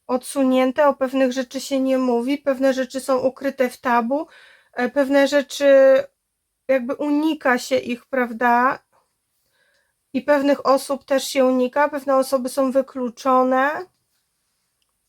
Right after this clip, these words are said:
prawda? I tak naprawdę tutaj jakby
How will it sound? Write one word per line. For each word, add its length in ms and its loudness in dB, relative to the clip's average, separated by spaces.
prawda? 440 0
I 100 -8
tak 180 2
naprawdę 520 -2
tutaj 640 -2
jakby 600 2